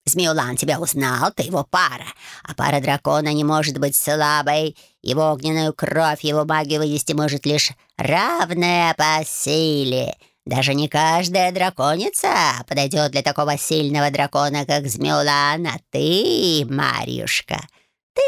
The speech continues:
идеально, понимаешь, мяу? Мир всё просчитал. Елена, она, Марья, думаю, она знала».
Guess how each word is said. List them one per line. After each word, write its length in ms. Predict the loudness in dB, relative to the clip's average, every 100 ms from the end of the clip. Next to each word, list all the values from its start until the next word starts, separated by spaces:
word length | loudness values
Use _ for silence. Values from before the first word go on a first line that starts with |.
| 2
идеально, 1160 | 0 2 2 2 2 0 -2 -2 0 0 -2 -2
понимаешь, 880 | 0 2 2 2 2 2 2 0 0
мяу? 720 | -2 2 2 4 2 2 -2 -10 -20 _
Мир 400 | 0 2 2 0
всё 420 | 0 2 4 4
просчитал. 1300 | 2 0 0 0 -2 -2 0 2 2 2 0 0 -2 -8 _ _ -8
Елена, 1300 | -2 0 2 2 2 2 2 2 2 2 2 0 -2
она, 840 | -2 2 2 4 2 2 2 0 -6 -20 -20 _ -18
Марья, 680 | -4 0 2 2 2 2 2
думаю, 420 | 2 2 2 2
она 300 | 2 2 0
знала». 960 | -2 0 2 2 2 2 0 -2 -4